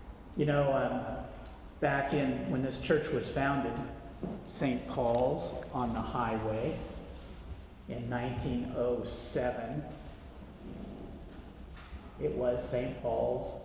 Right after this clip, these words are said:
on the Highway. That was the highway.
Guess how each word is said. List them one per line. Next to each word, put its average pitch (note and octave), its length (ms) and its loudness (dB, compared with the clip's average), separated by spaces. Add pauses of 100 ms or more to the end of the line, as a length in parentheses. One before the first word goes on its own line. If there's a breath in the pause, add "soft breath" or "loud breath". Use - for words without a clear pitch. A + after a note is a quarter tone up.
(160)
on B2 240 0
the B2+ 80 0
Highway. D#3 500 0 (920)
That - 180 0
was - 160 -2
the - 60 -2
highway. C#3 440 0